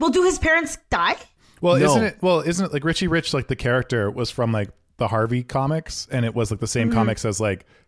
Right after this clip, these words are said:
Speaker 2: Casper the Ghost and the Harvey Street Kids. And because it's, like, everything's so simplicus-,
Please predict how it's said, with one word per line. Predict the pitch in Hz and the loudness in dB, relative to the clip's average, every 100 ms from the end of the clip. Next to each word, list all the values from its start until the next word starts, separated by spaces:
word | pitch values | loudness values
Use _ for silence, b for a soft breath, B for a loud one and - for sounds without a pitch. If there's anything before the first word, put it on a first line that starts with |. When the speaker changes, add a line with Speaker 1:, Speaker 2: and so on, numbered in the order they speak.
| - | -4
Speaker 2:
Casper | 131 113 117 | -2 0 0
the | 104 | -2
Ghost | 101 104 101 95 - | 0 0 0 -2 -6
and | 110 98 92 - | -4 -2 -2 -4
the | 98 98 | -4 -4
Harvey | 95 98 | -2 -4
Street | - 104 104 | -6 -8 -6
Kids. | 120 113 127 - b b b b b b - | -4 -4 -4 -16 b b b b b b -4
And | 127 117 107 - _ _ _ - | 0 0 0 -4 _ _ _ -8
because | 131 139 127 | -2 0 0
it's, | 113 | 0
like, | 113 107 | -2 -2
everything's | 113 117 113 - | -2 0 -2 -2
so | |
simplicus-, | 113 123 110 110 110 - | -2 -2 -4 -4 -4 -6